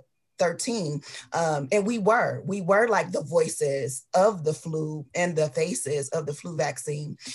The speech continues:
And I was able to, to take that shot. Why? Because I believed in it, and I took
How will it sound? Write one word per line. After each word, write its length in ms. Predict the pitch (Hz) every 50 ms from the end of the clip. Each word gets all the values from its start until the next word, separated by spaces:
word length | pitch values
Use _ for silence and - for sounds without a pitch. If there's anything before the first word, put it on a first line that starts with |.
| - - -
And 120 | 175 180 175
I 80 | 175
was 160 | 175 170 165 -
able 220 | 165 170 165 170
to, 220 | - - 165 160
to 260 | 156 - - - 165 156
take 220 | - 214 185 -
that 160 | - - 165
shot. 240 | - 151 147 - 151
Why? 280 | 170 165 165 175 196 214
Because 380 | 185 185 - - - 165 -
I 120 | - 165 156
believed 400 | - 156 156 160 175 202 175 -
in 100 | 135 -
it, 140 | - 127 -
and 100 | 156 165
I 100 | 165 160
took 200 | - - 208